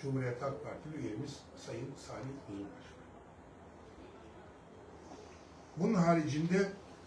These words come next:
değerli arkadaşlarım, Beycuma'da aday bulunamaz denilen Beycuma'da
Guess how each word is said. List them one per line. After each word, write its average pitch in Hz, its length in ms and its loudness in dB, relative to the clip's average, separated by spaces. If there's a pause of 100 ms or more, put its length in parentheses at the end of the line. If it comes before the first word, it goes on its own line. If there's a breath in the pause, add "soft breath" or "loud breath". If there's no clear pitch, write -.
(420)
değerli 151 280 4
arkadaşlarım, 151 680 4
Beycuma'da 139 680 4 (580)
aday 147 480 4
bulunamaz 147 500 2 (100)
denilen 87 380 -6 (400)
Beycuma'da 98 600 0